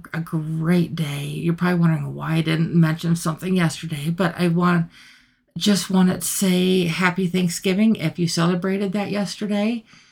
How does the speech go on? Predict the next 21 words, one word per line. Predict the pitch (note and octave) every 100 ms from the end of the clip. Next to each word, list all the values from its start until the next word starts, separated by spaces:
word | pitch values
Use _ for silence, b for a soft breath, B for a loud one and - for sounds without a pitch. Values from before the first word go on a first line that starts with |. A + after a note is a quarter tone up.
| b b
And | F3 E3+ E3+
I'm | E3+ D#3+
hoping | D3+ G3+ G#3+ G#3
that | -
you're | F3+
gonna | F3
have | D#3+
a | D#3+
great | E3 E3 E3+ F#3
weekend. | D#3+ G3 G#3+ G#3+
Who | F#3
knows? | G3+ E3+
Maybe | D#3+ D#3
you | D#3+
celebrated | C#3 D#3 D3+ D3+ D3 C3+
late. | - D#3+ G3 G3+ F#3 - b b b b b -
Um, | E3 D3+ D#3+
both | D#3+ -
my | D#3
husband | C#3+ D#3+ C#3+
and | D3+